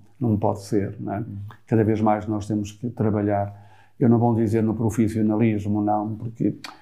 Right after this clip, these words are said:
Speaker 1: é, é, é diferente, digamos assim, mas, mas com consciência daquilo que estamos a fazer,
Speaker 2: Com consciência
Speaker 1: não é?
Speaker 2: e saber, não é? Mas
Speaker 1: É verdade, é
Speaker 2: Uhum.
Speaker 1: verdade, é importante.
Speaker 2: Eh, eh, falar em, em enriquecer, eh, a Arquidiocese de Braga tradicionalmente sempre foi,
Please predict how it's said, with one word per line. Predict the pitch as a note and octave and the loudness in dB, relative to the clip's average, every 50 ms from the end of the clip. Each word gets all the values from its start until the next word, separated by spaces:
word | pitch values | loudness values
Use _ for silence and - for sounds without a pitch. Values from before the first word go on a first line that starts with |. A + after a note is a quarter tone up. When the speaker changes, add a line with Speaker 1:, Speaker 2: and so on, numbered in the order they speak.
| - - _ _ _ | -20 -20 _ _ _
Speaker 1:
é, | - - - - - - C3 A2+ | -10 -8 -8 -6 -4 -2 -2 0
é, | - - - - G2+ | 0 -2 -2 0 0
é | B2 A#2+ | 2 4
diferente, | B2 C3+ A#2+ - - - C3+ C3 B2 A2+ G#2+ G#2 A2+ | 4 4 4 4 2 2 2 2 2 2 0 0 -2
digamos | G#2+ A2+ G#2+ A2+ G#2+ G#2+ G2 G2+ A2+ | -2 0 0 0 0 0 -2 -2 -4
assim, | G#2+ G2+ - A2+ A2 | -6 -2 0 0 0
mas, | G#2+ G#2 G#2 G2+ G#2 G#2 G2+ G#2 | 2 0 0 -2 -4 -6 -6 -6
mas | B2 A2 G#2+ G#2 A2 A#2 A2 A2+ | -4 -2 -2 0 0 0 -2 0
com | A#2 B2+ B2+ A#2+ | 2 4 4 4
consciência | A2+ C3 C3 B2+ A#2 - - B2 A#2+ A#2 A#2 A2+ A#2 A2+ | 6 4 4 2 2 2 2 2 4 4 2 0 0 0
daquilo | A2 G#2+ G#2+ A#2 G#2+ G#2+ | 0 0 0 0 0 -2
que | G#2+ | -2
estamos | - A2+ A2 A2 G#2 A2 | -2 -2 0 0 0 -2
a | A2 G#2+ | -4 -4
fazer, | - G#2 G2 G2+ G#2 F#2 | -4 -4 -2 0 0 0
Speaker 2:
Com | |
consciência | G2+ A2 G#2 - - B2+ B2 A#2 A#2 - | 2 0 -2 0 0 0 0 0 2 0
Speaker 1:
não | A#2+ | 0
é? | |
Speaker 2:
e | A2 | 0
saber, | - - A2 G2 F#2 F#2+ F2+ F2 D#2+ | 2 2 2 4 4 2 2 0 -2
não | E2+ E2+ | -4 -8
é? | E2 F2 F#2 G2 - | -8 -10 -12 -14 -14
Mas | - F2 F2 F2 | -14 -12 -8 0
Speaker 1:
É | - B2+ A#2 | 0 2 2
verdade, | G2+ G#2 G#2 G2 F2+ - - - E3+ - | 2 0 0 -2 -4 -4 -6 -8 -8 -4
é | C3 - | -2 -2
Speaker 2:
Uhum. | G#2+ | -2
Speaker 1:
verdade, | G#2+ G#2+ - - - - - - - - | -2 -2 -6 -8 -10 -10 -16 -20 -8 -4
é | A2+ A2 | -4 -2
importante. | A2 G#2+ - B2 - - | -2 0 0 0 2 4
Speaker 2:
Eh, | A#2 C#3 | 4 4
eh, | A2 - - | 4 2 -2
falar | - - - C#3+ C3+ D3 D3 D3 | -8 -6 -2 0 2 2 2 2
em, | C3+ B2+ A#2 | 2 2 0
em | - - A2+ G#2+ G#2 G2+ G2 G#2 | 0 0 0 2 2 2 2 2
enriquecer, | A2+ G2 G2+ A2 - - - - - A2+ A#2 A#2+ A#2 A#2+ - - - - - - - - _ - | 0 0 -2 -4 -6 -8 -12 0 2 4 4 4 2 -2 -8 -18 -20 -20 -20 -20 -20 -20 _ 2
eh, | - G2 F#2+ F#2 F2+ - | 4 6 6 8 6 6
a | |
Arquidiocese | F2+ G2+ G2+ B2+ A#2 A2 G2+ - A#2 G#2 F#2+ | 4 4 2 0 0 0 0 2 2 2 2
de | F#2+ | 2
Braga | E2+ G2 G2+ G2+ G2+ G2 F#2+ F#2 | 2 4 4 4 4 4 2 0
tradicionalmente | - F#2+ G2 F2+ F2 - - F2+ F2 E2+ E2+ F2 F2+ F#2 F#2+ F#2 F#2+ - F2 | 2 0 0 0 0 -2 -2 0 2 2 2 2 0 0 -2 -2 -4 -8 -10
sempre | - - - G2 F#2 F2+ - F#2 | -8 -4 -2 -2 0 -2 -4 -8
foi, | - - - F2+ F#2 F#2 F#2 | -10 -6 -4 -2 -2 -2 -2